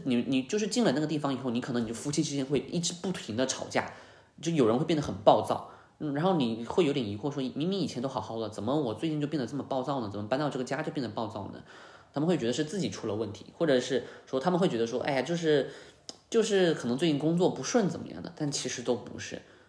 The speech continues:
而是因为说你进入这个场域，你被影响了，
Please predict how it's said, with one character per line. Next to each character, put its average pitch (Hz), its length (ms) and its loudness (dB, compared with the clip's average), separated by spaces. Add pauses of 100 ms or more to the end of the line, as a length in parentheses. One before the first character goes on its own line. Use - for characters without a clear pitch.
(240)
而 117 180 2
是 147 180 -2
因 139 160 2
为 113 160 0
说 120 160 -4
你 107 140 -4
进 160 180 0
入 156 140 2
这 123 100 -2
个 127 80 -2
场 107 320 -6
域， 117 60 -2
你 104 100 -6
被 135 160 0
影 110 240 0
响 - 220 0
了， - 180 -12